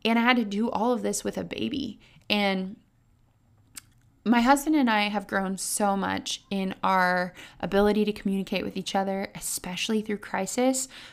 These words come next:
But at that time, we didn't know kind of how to be there for each other. And so I was, like, inside in labor, and Eli was, like, mowing the lawn and,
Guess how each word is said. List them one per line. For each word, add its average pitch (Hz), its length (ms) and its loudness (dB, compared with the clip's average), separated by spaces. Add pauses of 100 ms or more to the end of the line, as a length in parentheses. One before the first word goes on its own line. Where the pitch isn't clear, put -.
But 208 120 2
at 208 220 6
that - 240 0
time, 202 560 -2 (380)
we 208 300 4
didn't 196 360 0
know 180 480 0
kind 196 260 0
of 185 380 -6 (120)
how - 220 0
to 196 140 2 (200)
be 196 140 -2
there 202 200 0
for 226 160 -4
each 233 220 0
other. 254 260 2
And 208 240 -2
so 190 420 2 (500)
I 202 180 10
was, 240 200 6
like, 208 340 0
inside 202 840 4
in 190 160 -2
labor, 190 340 0
and 185 380 -4 (400)
Eli 196 300 0
was, 190 140 -8
like, - 300 -6
mowing 180 400 -2
the 175 80 -6
lawn 175 460 -2 (200)
and, 170 440 -4